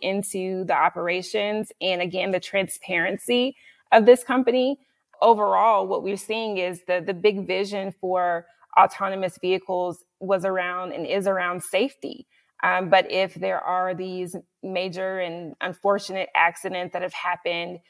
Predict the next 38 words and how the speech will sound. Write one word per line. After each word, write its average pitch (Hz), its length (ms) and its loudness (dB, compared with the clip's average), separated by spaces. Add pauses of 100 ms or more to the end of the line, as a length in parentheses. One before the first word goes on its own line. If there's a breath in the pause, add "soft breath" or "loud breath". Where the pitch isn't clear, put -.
(280)
you 180 120 -2
know, 196 100 4
there 180 140 4
has 185 400 -4
to 185 80 -4
be 175 360 -6
a, 175 220 0
a 175 60 0
really 185 400 0
deep 175 240 -2
look 170 260 0
and 175 140 -4
step 170 260 6
back 160 280 2 (280)
to 214 100 -2
make 202 220 2
sure 190 420 0
that 170 220 0
we 175 160 -2
are 165 220 2
on 175 180 -6
the 175 80 -2
right 160 260 0
path, 156 460 -2 (220)
uh, 160 260 -2
with 180 140 -4
this 240 160 10
company 226 400 2
and, 185 180 -2
and 185 140 0
all 180 180 6
others 170 300 6
that 165 100 0
are 160 80 0
focused 156 400 -2
in 156 140 -6
this 156 180 -6
area. 143 480 -4